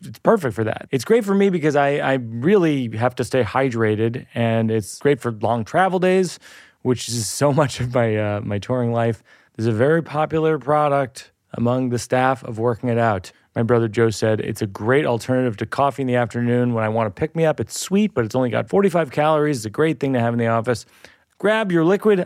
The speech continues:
I V hydration multiplier, sugar-free, in bulk, nationwide at Costco, or you can get twenty percent off when you go to liquid I V dot com and use code WORKING for Working It Out. Working is the word, W O R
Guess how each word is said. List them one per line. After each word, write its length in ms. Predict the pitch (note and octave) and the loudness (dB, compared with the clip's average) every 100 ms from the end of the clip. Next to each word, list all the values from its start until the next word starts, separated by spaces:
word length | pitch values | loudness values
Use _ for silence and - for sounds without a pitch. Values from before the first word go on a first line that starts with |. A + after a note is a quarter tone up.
| - | 0
I 160 | D3+ | 0
V 240 | D3+ E3 D#3 | 2 2 2
hydration 560 | C3 D3 C#3+ D#3 D#3 | 2 0 0 0 0
multiplier, 480 | C#3+ C#3 C3 C#3+ C3 | 0 0 2 2 0
sugar-free, 640 | A#2+ G#3 F#3+ - F3+ E3+ E3 - - - | 0 2 2 2 2 2 0 -8 -10 -2
in 160 | C#3+ | 2
bulk, 360 | D3+ D#3 D3+ - | 4 2 0 -4
nationwide 520 | C#3 E3 E3+ D3+ C3 | -2 0 0 2 2
at 120 | G2+ | -2
Costco, 680 | - F3 G#3+ - A2+ G#2+ D3+ - | -4 -4 -2 0 0 2 0 -4
or 360 | - F3+ D#3+ E3+ | 2 4 2 0
you 80 | D3 | -4
can 100 | C#3+ | -2
get 100 | C3 | -2
twenty 180 | C3 E3+ | 0 -2
percent 300 | D3+ C#3 D3 | 0 0 2
off 260 | E3 F3 | 0 -2
when 100 | D3+ | -4
you 80 | C#3+ | -2
go 220 | C#3+ D#3 | 2 2
to 180 | D#3+ B2 | 2 -4
liquid 360 | B2 E3+ F#3 E3+ | -2 -2 0 0
I 80 | D#3+ | 0
V 120 | E3 | 2
dot 220 | D#3+ D3 | 0 0
com 380 | E3 E3 D3+ C#3+ - _ _ - | 0 0 0 -4 -12 _ _ -4
and 180 | D3 D3 | 0 2
use 220 | G3+ F3 | 2 0
code 320 | D#3+ F#3 F#3 | 2 2 4
WORKING 500 | C#3 F3+ - D3 G2 | 2 2 2 -2 -4
for 160 | - A2+ | -2 -2
Working 240 | C3+ D3 | -2 0
It 80 | C#3 | 2
Out. 240 | D3+ E3+ - _ | 2 0 -8 _
Working 800 | A#2+ D3 A#3+ C4+ G#3+ B3 G3+ B2 | -6 -2 0 0 2 4 4 2
is 160 | C3+ | 0
the 100 | C3 | 0
word, 380 | B2+ B2+ A#2 F#2+ | 2 4 4 2
W 380 | D3+ E3 F3 E3 | -2 2 2 2
O 240 | E3 D#3+ | 2 2
R 760 | D#3 D#3+ E3 D#3 C#3+ C3+ B2 | 2 2 2 2 2 0 0